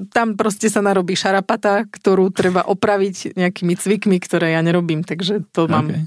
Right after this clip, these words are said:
Speaker 1: mm, za to. No a vyšli sme von, vycikala sa, išli sme domov a teraz celé to trvalo dve hodiny, hej, aj s cestou. Stálo to štyridsať jeden eur, lebo desať eur je vstupné,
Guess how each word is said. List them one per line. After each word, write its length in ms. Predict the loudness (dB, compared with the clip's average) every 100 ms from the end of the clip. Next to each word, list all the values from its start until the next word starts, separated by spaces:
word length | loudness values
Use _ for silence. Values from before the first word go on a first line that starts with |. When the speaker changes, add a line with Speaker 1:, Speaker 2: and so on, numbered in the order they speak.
| -8
Speaker 1:
mm, 300 | -12 -10 -10 -12 -12 -2
za 180 | 0 0
to. 140 | -4 -14 -12 -10 -10 -12 -18 -20 -20 -20 _ _ _
No 260 | -2 -2 -4
a 120 | _
vyšli 300 | 2 2 2
sme 160 | 0 2
von, 320 | 2 2 -2 _ _ _
vycikala 480 | 0 0 0 0
sa, 400 | 0 0 -2 -2 -8 _
išli 300 | 0 2 4
sme 80 | 4
domov 400 | 2 2 0 -2
a 60 | -4
teraz 260 | -2 -2
celé 280 | 0 2 2
to 120 | 0
trvalo 360 | 0 2 2 2
dve 260 | 0 0 0
hodiny, 360 | -2 -4 -4
hej, 180 | -2 0
aj 100 | 0 -2
s 80 | -2
cestou. 580 | -2 -2 0 2 2 -2 _ _
Stálo 340 | -4 0 0
to 120 | 0
štyridsať 480 | -2 0 -2 0 0
jeden 220 | 0 0 0
eur, 160 | 0
lebo 300 | 2 0 0
desať 320 | -2 0 0 2
eur 80 |
je 80 | 2
vstupné, 480 | 0 -2 0 2 0